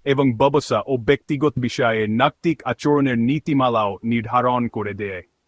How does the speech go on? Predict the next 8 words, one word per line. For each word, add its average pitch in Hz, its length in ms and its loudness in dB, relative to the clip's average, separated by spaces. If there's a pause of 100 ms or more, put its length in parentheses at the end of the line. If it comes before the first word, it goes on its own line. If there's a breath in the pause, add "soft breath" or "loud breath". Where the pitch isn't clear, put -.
(1700)
এটি 156 360 2
ইসলামী 156 460 2
নীতিমালা 131 640 2
অনুসারে 113 600 -2 (340)
একটি 151 360 0
সিদ্ধ 160 480 0
জীবনযাপনের 120 840 0
জন্য 98 380 -6